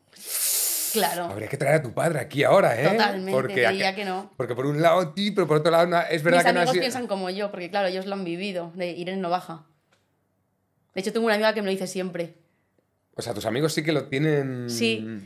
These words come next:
Speaker 1: De hecho, una de mis amigas, Natalia, fue la que me abrió los ojos.
Speaker 2: Ojo, acabas de decir su nombre, ahora tus padres la odian. ¡No!
Speaker 1: No, mis padres lo saben.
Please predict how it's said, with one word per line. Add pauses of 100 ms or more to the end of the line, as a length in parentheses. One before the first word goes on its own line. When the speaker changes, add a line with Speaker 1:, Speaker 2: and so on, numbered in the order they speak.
(400)
Speaker 1:
De
hecho,
una
de
mis
amigas,
Natalia,
fue
la
que
me
abrió
los
ojos.
Speaker 2:
Ojo,
acabas
de
decir
su
nombre,
ahora
tus
padres
la
odian.
¡No!
Speaker 1:
No,
mis
padres
lo
saben.